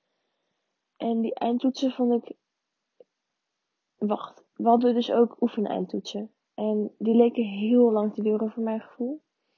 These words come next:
M-, maar wat dus het fijne was... Was dat toen ik eenmaal mijn oefenexamens,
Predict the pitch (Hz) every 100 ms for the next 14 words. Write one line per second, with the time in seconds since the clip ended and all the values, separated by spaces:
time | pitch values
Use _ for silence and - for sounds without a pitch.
0 | _ _ _ _ _ _ _ _ _ _
1 | _ _ _ - - 233 214 - - 226
2 | 226 220 233 247 247 - 202 220 214 120
3 | - 240 - _ _ _ _ _ _ _
4 | _ _ _ _ _ - - _ _ -
5 | 214 214 226 - - 220 208 - _ _
6 | _ _ _ _ - 226 220 226 220 208
7 | 208 240 240 - 214 208 208 202 -